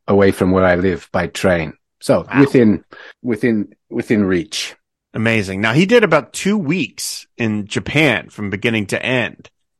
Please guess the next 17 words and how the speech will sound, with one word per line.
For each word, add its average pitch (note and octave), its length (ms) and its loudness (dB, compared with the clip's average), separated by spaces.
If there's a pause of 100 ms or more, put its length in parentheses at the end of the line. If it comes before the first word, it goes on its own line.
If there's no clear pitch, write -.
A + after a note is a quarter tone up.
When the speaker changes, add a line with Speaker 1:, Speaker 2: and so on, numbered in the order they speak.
Speaker 2:
which G2 180 -4
is G2 260 -2
Speaker 1:
Mm-hmm. - 80 -16
Speaker 2:
kind C#3+ 240 0
of A2+ 180 0
amazing. A2 600 0
I G2 40 -8
mean, G2+ 160 -4
I, G#2+ 220 -2
Bob G2+ 340 -2
obviously G#2+ 360 -4
has G2 220 -6
a, G2 60 -12
quite A2 260 -2
a - 60 0
large G2+ 500 -2 (220)
contingent A#2 760 0